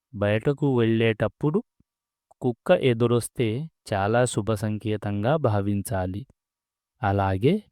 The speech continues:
మీకు గుడ్లగూబ కనిపిస్తే మీరు ధనవంతులు కాబోతున్నారని శుభ సంకేతం. మీ పూర్వీకులు ఏడుస్తున్నట్లుగా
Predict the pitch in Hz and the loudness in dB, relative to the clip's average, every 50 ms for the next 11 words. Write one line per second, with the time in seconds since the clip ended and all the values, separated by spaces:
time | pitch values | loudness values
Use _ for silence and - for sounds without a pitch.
0 | _ _ - 113 107 107 107 - - 107 98 104 104 98 101 120 131 127 123 123 | _ _ -4 -2 0 0 0 0 -2 0 0 0 0 2 4 4 4 6 6 4
1 | 123 117 113 110 - - 104 98 98 98 - 110 107 - - - 127 107 104 117 | 4 4 4 2 0 0 -2 -2 -2 -2 -2 -2 -4 -4 -4 -4 -2 -2 -2 -2
2 | 135 147 135 110 107 107 110 110 113 110 104 95 98 98 98 104 107 120 120 120 | -4 -4 -4 -2 0 0 0 0 0 0 -2 -2 -2 0 0 2 2 2 2 0
3 | 113 - 117 117 110 - 113 104 104 101 104 104 104 - - 104 101 101 98 98 | 0 0 0 0 0 0 0 0 0 2 0 0 0 -2 -2 -4 -4 -2 -2 -2
4 | 98 98 95 104 135 180 175 - 131 120 120 110 - 110 104 104 - - 104 98 | -2 0 0 0 0 0 0 0 0 0 -2 -2 -2 -4 -4 -4 -4 -4 -4 -4
5 | 95 - 92 87 92 - _ _ _ _ _ _ _ _ _ _ _ _ _ _ | -4 -6 -8 -10 -12 -14 _ _ _ _ _ _ _ _ _ _ _ _ _ _
6 | _ _ - 104 104 104 95 - - 107 104 110 113 117 127 127 - - 120 127 | _ _ -2 -2 0 0 -2 -2 0 2 2 2 2 2 0 0 2 2 2 2
7 | 120 120 104 101 107 113 117 - - - 123 117 113 117 110 - - 117 113 104 | 2 0 0 0 0 -2 -2 -4 -4 -4 -2 0 0 -2 -2 -2 -2 -2 0 2
8 | 110 110 120 | 2 2 2